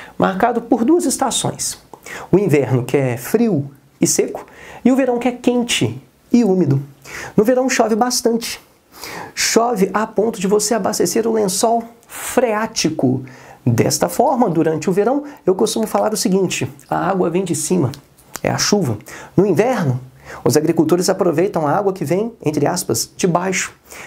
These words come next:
A água que está no lençol freático é aproveitada para a irrigação da atividade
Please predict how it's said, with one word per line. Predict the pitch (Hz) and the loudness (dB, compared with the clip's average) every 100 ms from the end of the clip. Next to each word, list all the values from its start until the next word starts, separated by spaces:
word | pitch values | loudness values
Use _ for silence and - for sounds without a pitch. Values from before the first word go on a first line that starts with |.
| - | -6
A | - 151 | -2 0
água | 175 180 | 2 2
que | 185 | 0
está | - 160 | 0 0
no | 151 | 2
lençol | 151 139 170 196 | 2 2 0 -2
freático | - 175 208 - - - - - | -2 -2 -2 -6 -12 -14 -18 -2
é | 190 | 0
aproveitada | 214 226 226 226 226 190 175 180 185 | 2 2 2 2 0 -2 0 0 -2
para | - 165 175 175 - | -2 -2 -2 -6 -6
a | 175 | -2
irrigação | 185 143 190 185 160 - - 185 185 - | 0 2 0 0 -2 -2 0 -2 -2 -4
da | 139 139 | -2 0
atividade | 139 156 139 131 139 | -2 0 0 2 0